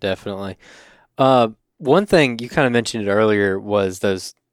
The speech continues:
the fact that he likes those skinnier ridges, those, uh, skinnier secondary points to come out. And for some reason, I don't know, I just,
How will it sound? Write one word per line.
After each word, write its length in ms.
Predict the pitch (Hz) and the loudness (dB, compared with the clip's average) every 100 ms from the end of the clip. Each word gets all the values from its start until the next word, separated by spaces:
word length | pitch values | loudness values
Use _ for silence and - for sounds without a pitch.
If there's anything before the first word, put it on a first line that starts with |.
| _ | _
the 100 | 117 | -8
fact 320 | - 123 120 | 2 2 4
that 100 | 120 | -2
he 80 | 110 | 0
likes 280 | 110 107 - | 2 2 2
those 260 | 120 104 113 | -2 -2 -8
skinnier 580 | - - 131 120 123 127 | -10 -4 -2 0 0 0
ridges, 580 | 120 131 131 135 135 - | 2 0 2 -2 -4 -10
those, 220 | 113 101 - _ - - | -10 -10 -16 _ -18 -6
uh, 220 | 127 107 | 0 0
skinnier 420 | - - 117 117 | 0 -2 -2 -2
secondary 460 | 113 - 107 117 113 | -2 -2 -2 -2 -2
points 300 | - 120 127 | -2 -6 -6
to 80 | - | -6
come 160 | 139 | 0
out. 200 | 151 151 - - - _ _ - | 0 0 -4 -20 -20 _ _ 2
And 380 | 135 131 120 - - | 4 4 0 -10 -4
for 220 | 147 139 | 0 2
some 260 | 185 240 | 4 4
reason, 300 | 262 285 226 | 4 2 2
I 80 | 143 | 2
don't 160 | 151 160 | 2 2
know, 300 | 190 143 - _ _ - | 2 2 -2 _ _ -4
I 120 | 147 | -2
just, 260 | 170 - | -2 -4